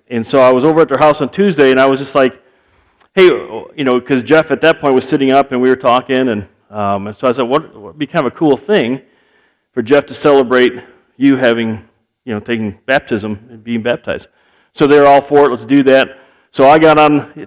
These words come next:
texting. You know, we don't call anymore. So texting and made sure everything was happening. Pat was here. He made sure the baptistry was full and had the heater on, and everything was ready to roll.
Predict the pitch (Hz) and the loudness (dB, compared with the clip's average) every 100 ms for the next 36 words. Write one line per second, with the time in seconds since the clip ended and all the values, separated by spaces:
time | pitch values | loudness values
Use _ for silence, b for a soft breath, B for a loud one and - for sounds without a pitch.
0 | - 160 147 - 156 151 151 135 139 131 | -4 0 0 -2 -2 -2 0 2 2 0
1 | - 127 120 113 110 131 120 - 151 - | 0 0 0 -2 -6 -4 -4 0 -2 0
2 | 151 147 123 131 120 117 113 104 _ _ | -2 -2 -4 -4 -2 0 -2 -8 _ _
3 | _ - 147 160 156 151 160 147 151 147 | _ -2 0 2 2 2 2 2 2 2
4 | 147 135 - 156 151 147 160 156 147 147 | 0 -4 -2 -2 -2 -2 0 2 2 0
5 | 147 156 143 139 139 127 156 143 131 - | -2 -2 0 0 -2 -6 -4 -2 -4 0
6 | 147 147 131 139 135 135 170 156 147 143 | 2 2 2 -2 -4 -2 -2 0 0 2
7 | 147 139 117 b b b b 143 156 156 | 0 -2 -6 b b b b 0 2 2
8 | 131 147 156 143 135 147 156 156 151 b | 2 2 2 2 2 4 4 4 0 b